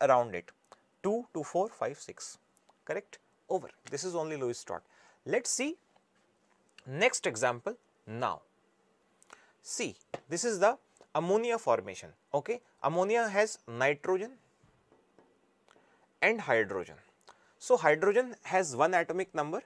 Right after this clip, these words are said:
so one electron in the valence shell, so one dot there, can you see that? And nitrogen, nitrogen has seven atomic number, so two comma five. So, five is the valence electron,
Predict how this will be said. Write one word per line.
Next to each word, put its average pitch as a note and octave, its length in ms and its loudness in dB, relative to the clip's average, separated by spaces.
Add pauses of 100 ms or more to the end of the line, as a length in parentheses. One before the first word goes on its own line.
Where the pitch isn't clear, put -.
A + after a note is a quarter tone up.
so D#3 200 0
one D3+ 180 2
electron D#3+ 400 0
in D3+ 140 -4
the D3+ 80 2
valence A#2+ 340 2
shell, B3 200 -6 (300)
so - 160 -4
one F3 280 2
dot G#2 180 8 (100)
there, G2 200 -4
can F#3+ 200 -4
you B3+ 120 -6
see C#3+ 160 -12
that? E2+ 180 -12 (460)
And E3 220 2
nitrogen, D#3 520 4 (500)
nitrogen A3+ 540 2
has A3 200 -2
seven F3 380 0
atomic F3+ 380 -2
number, D3 260 -6 (160)
so D3 140 -14 (160)
two G3 180 0
comma D#3 300 2 (200)
five. - 380 -4 (800)
So, - 160 -2
five A3+ 320 4
is G3 120 -4
the G3 120 2
valence C#3 400 0
electron, - 380 -10